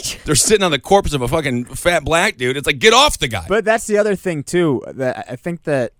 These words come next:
Speaker 3: it's not even whether he was innocent or guilty. The fact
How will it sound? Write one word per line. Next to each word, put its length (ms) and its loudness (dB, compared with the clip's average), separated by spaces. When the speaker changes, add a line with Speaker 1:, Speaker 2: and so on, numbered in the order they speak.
Speaker 3:
it's 160 -2
not 240 2
even 240 -2
whether 220 0
he 160 -2
was 240 -4
innocent 680 -8
or 140 -12
guilty. 480 -8
The 100 -12
fact 480 -8